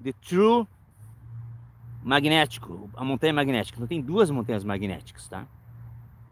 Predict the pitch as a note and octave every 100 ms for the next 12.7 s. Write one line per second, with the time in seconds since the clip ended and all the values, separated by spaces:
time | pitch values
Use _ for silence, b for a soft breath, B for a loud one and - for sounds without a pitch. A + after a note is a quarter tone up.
0 | - C3 G#2 - - - - - G#2 A#2
1 | A2+ A2 A2+ A#2+ - B2 F3+ - - -
2 | - - - - - - G2+ A2 B2 G2
3 | - - - E3+ G#3+ A3 E3+ E3 F3+ F#3
4 | - G2+ - C3+ G#3+ - G#3+ G3 F#3+ D#3
5 | - - - - _ _ - A#2+ F3+ G#3
6 | C#3+ F3+ G3 F#3 G3+ E3+ C#3+ A#2 - -
7 | - - - - - - - - - _
8 | - - _ _ _ - - G#2+ - A3+
9 | G#3+ G3 F3 D#3 F#3+ F3 D#3+ A#2+ F2+ -
10 | - _ _ _ - - _ _ _ _
11 | _ _ - F#3 E3 C3+ B2+ C#3 D3 G#2
12 | A2+ B2+ C#3+ - C3+ D3+ F3+